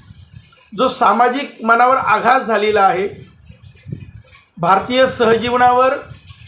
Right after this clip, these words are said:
आणि मनावर त्यातून जो परिणाम झालेला आहे, त्या परिणामाची कारणमीमांसा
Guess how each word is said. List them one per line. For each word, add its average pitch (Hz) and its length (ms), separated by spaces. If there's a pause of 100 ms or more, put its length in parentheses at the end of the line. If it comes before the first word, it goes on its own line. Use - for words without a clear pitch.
आणि 226 180
मनावर 240 520 (1400)
त्यातून 233 300
जो 262 100
परिणाम 262 500
झालेला 214 320
आहे, 185 320 (1700)
त्या 220 120
परिणामाची 233 1040 (1500)
कारणमीमांसा 233 1000